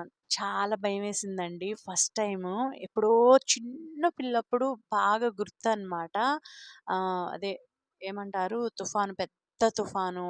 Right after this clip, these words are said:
అలా వచ్చేసి ఇల్లన్నీ పడిపోయి, ఆ,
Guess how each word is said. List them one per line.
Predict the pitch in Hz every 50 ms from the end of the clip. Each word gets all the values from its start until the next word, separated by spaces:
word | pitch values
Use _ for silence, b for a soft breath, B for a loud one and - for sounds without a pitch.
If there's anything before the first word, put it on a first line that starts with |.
| 175 170
అలా | 170 170 175 175
వచ్చేసి | 170 175 170 - - 190 190 - - 190
ఇల్లన్నీ | 180 185 190 196 196 190 190 190 196 196 202 208
పడిపోయి, | - 190 175 175 175 - 185 180 170 170 170 170 165 170 175 180 180 b b b b b b b b b b b -
ఆ, | 185